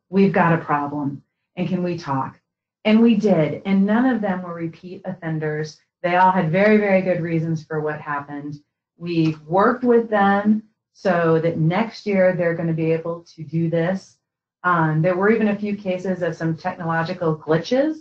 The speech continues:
that happened, and this does happen. So, um, you know, we're here to help you, uh, not to throw you under the bus or to punish you, but I just want people to know that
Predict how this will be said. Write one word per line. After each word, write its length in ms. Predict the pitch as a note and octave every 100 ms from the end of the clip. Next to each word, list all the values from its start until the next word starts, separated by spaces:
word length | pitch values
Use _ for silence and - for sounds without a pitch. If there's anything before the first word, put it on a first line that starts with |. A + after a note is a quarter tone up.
| -
that 140 | A#3
happened, 420 | A3+ A#3+ A#3+ D4 C4
and 140 | G#3
this 120 | A3+
does 220 | - C4
happen. 560 | - C4 - D#3 C3 A#2 _ _ _ _
So, 520 | - G#3+ G3+ G3 F#3+ F#3+
um, 420 | F3+ E3+ D#3 D#3+
you 100 | G#3
know, 140 | G3 F3+
we're 160 | G3+
here 160 | G3+ A3+
to 80 | G3
help 320 | F3+ G3+ G#3
you, 420 | G#3+ G#3+ G#3 - _ _ -
uh, 200 | E3+ E3
not 260 | G3+ A3+
to 140 | A#3 G#3+
throw 300 | A3 G#3+ A3
you 140 | A3
under 140 | G#3 G3+
the 120 | F#3
bus 340 | F3+ F3+ F#3
or 60 | F3+
to 100 | E3
punish 400 | - F3+ F3 -
you, 100 | F3
but 100 | E3
I 60 |
just 200 | E3+ A#3
want 160 | A3+ -
people 240 | G#3+ G#3
to 100 | F3
know 200 | E3 D#3+ D#3
that 180 | D#3+